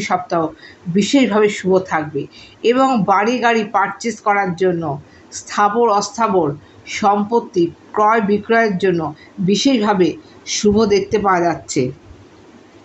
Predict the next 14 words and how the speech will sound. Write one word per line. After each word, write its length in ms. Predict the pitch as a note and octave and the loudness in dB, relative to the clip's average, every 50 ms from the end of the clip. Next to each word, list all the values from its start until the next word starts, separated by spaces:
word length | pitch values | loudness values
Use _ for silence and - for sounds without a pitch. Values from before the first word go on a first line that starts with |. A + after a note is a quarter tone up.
| - - G3 G3 G3+ | -14 -4 0 2 4
নবমপতি 560 | G#3 G#3+ A3 A#3 B3+ B3+ B3 C#4 D4 - D4+ C#4 G#3+ G#3+ | 4 4 4 2 2 0 2 2 2 2 2 2 2 2
দশমপতি 520 | G#3+ - - B3+ B3+ B3+ B3+ A#3+ B3+ C#4+ C4+ - | 0 0 0 0 0 0 0 0 2 2 0 2
শনি 320 | - A3+ G#3+ A3 A3 G#3 F3 C#3+ C#3+ D3 - - - - - - - - - - - - F3 E3+ F3+ | 2 2 2 4 4 2 2 0 -2 -6 -10 -18 -20 -20 -20 -20 -20 -20 -20 -20 -8 -6 -4 0 2
বক্রি 360 | G#3+ A#3 A#3 A#3 - B3+ C4 A#3+ G3+ | 2 2 2 0 -2 0 2 2 2
অবস্থায় 480 | G3+ A3 A3 - - - G3 D#3+ D3 C#3+ C#3+ - - - _ - - - - - - - - - - A3 F3+ D#3+ | 2 0 -2 -4 -4 -2 0 0 0 -2 -4 -8 -14 -20 _ -20 -20 -20 -20 -20 -20 -20 -20 -12 -6 -2 0 2
দশমে 440 | F3+ F#3+ F#3 - - A#3+ B3 B3 A#3+ | 2 2 2 0 -2 0 2 2 2
রয়ে 240 | A3 F#3+ F#3+ F#3+ F3+ - - - - - - - - | 4 4 2 2 0 -6 -14 -20 -20 -20 -8 -4 -2
থাকছে। 420 | G#3+ A3 A3 - - - - D#3+ C3+ - D3 - - - - - - - - - - - | -2 -2 -4 -6 -6 -2 0 0 0 -2 -6 -12 -20 -20 -20 -20 -20 -16 -8 -2 0 2
ভাগ্যের 420 | - G#3+ G#3+ G#3+ G3+ - C4+ C4 - - | 2 2 0 -2 -2 -4 -4 -4 -4 -2
ফুল 180 | - B3+ B3+ A#3 - - | -2 -2 -2 -2 -2 -2
সাপোর্ট 320 | A3 G3+ - A#3 A#3+ A#3+ - - | -2 -2 0 -2 -4 -4 -2 -2
পাবেন, 260 | G#3 G3 F#3 G3+ G#3 G3+ F#3+ F#3+ | 0 0 2 0 0 0 0 0
বিশেষ 220 | G3 - - A#3 - | -2 -2 -4 -4 -2
করে 180 | - A3+ G3+ | 0 0 0